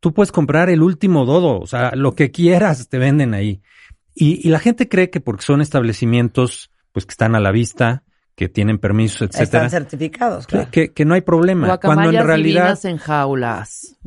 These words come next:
Speaker 1: no son animales aptos para ser mascotas.
Speaker 3: Claro.
Speaker 1: O sea, el, el proceso de, de domesticación toma miles de años. Llevamos treinta mil años domesticando al lobo y lo hemos convertido en el perro.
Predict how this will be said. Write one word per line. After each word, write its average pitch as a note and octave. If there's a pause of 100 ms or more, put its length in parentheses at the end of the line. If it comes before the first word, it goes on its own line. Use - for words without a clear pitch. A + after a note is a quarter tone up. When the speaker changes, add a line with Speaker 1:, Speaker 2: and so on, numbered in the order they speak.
(140)
Speaker 1:
no E3
son A3
animales C#3
aptos C#3+
para F#2+
ser G#2
mascotas. -
Speaker 3:
Claro. C3
Speaker 1:
O A#2+
sea, D3 (200)
el, D#3+
el C#3+
proceso G#3+
de, E3
de B2
domesticación B2
toma F#3+
miles A3
de F#3
años. A#3+ (540)
Llevamos A#3
treinta F#3+
mil A3+
años A#3
domesticando F3
al E3+
lobo G3+
y D3+
lo F3
hemos G#3+
convertido E3+
en F#3
el D#3+
perro. F#3+